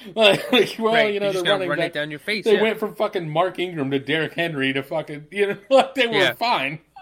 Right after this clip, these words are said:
Speaker 1: <laughs>
Speaker 2: And, like, even guys who, um, excuse me, I think at one point, Alvin Kamara, Josh Jacobs,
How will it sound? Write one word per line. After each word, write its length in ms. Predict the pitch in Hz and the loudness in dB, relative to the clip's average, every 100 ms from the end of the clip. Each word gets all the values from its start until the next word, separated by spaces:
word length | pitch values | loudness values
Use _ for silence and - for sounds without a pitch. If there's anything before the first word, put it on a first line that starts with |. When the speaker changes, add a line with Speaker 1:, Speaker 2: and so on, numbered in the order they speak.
| 698 | -14
Speaker 1:
<laughs> 1300 | - - - _ _ _ _ _ _ _ _ - 185 | -14 -14 -20 _ _ _ _ _ _ _ _ -20 -10
Speaker 2:
And, 100 | 175 | -8
like, 180 | 160 | -6
even 240 | 180 214 202 | -6 -6 -2
guys 420 | 151 180 196 175 | 2 2 2 -2
who, 360 | 156 147 143 135 | -8 -8 -8 -10
um, 540 | 147 143 135 131 131 - _ _ _ _ _ _ _ _ _ _ _ _ _ _ _ _ _ _ _ _ | -6 -6 -6 -12 -20 -20 _ _ _ _ _ _ _ _ _ _ _ _ _ _ _ _ _ _ _ _
excuse 260 | - 196 | -12 -8
me, 80 | 185 | -6
I 60 | 135 | -6
think 120 | 175 | -6
at 100 | 175 | -6
one 180 | 147 196 | -6 -8
point, 320 | 196 165 147 - - | -6 -8 -8 -10 -8
Alvin 380 | 151 170 190 | -6 -6 -10
Kamara, 840 | - - 147 143 151 170 180 190 165 | -12 -14 -10 -6 -4 -2 -2 -4 -6
Josh 320 | 160 156 - | -8 -8 -8
Jacobs, 580 | - 151 151 165 151 | -10 -10 -8 -8 -8